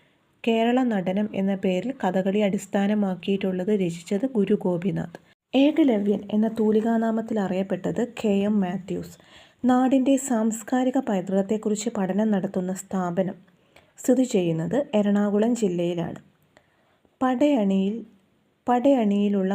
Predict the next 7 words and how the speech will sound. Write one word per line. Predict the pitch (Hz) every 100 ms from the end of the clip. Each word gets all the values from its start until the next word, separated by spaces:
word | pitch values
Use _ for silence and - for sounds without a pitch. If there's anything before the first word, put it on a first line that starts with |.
| 190
വാദ്യരൂപം | 180 180 185 196 240 208 170 165 - - _ _ _ _
തപ്പും | 220 214 - 254 277
ചെണ്ടയും. | - 175 165 160 170 - - - - _ -
ചെട്ടിക്കുളങ്ങര | 311 302 359 359 302 247 233 226 226
ഭരണി | 196 175 165 160 - _ _ _ _ _ _ _ -
എന്നത് | 202 202 208 202
നടത്തുന്നത് | 175 170 - 185 165 156